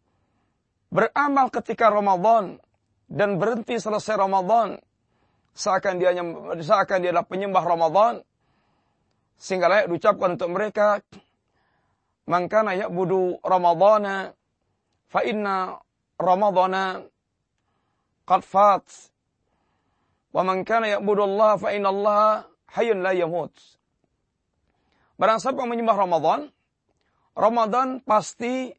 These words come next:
berlalu. Pasti akan pergi.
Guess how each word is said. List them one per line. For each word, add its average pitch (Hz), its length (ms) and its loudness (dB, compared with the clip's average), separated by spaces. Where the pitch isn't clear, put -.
berlalu. 170 720 2
Pasti 247 640 -2
akan 220 340 0
pergi. 151 460 -4